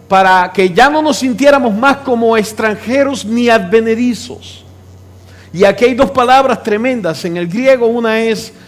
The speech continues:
huéspedes y otra es visitantes. Otra es un extranjero que está en un país por un tiempo determinado,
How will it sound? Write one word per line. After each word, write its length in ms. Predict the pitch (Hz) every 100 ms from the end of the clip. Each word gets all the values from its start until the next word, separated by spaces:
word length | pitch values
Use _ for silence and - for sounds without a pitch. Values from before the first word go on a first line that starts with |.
| - - -
huéspedes 1120 | 151 226 262 - - 294 294 311 - - - _ _ _ _ _ - _ -
y 140 | 214
otra 440 | 233 262 247 226 247
es 320 | 262 - 180 160 _ _ _ _
visitantes. 1200 | 147 240 - 226 190 262 254 185 135 101 - - - _
Otra 360 | 214 214 240 247
es 200 | 247 -
un 140 | 240
extranjero 640 | 226 - 220 208 254 262 269
que 100 | 214
está 200 | - 233
en 80 | 240
un 140 | 226
país 480 | 247 233 277 285 -
por 200 | - 190
un 140 | 226
tiempo 400 | 190 247 220 226
determinado, 840 | 214 214 190 202 214 285 285 277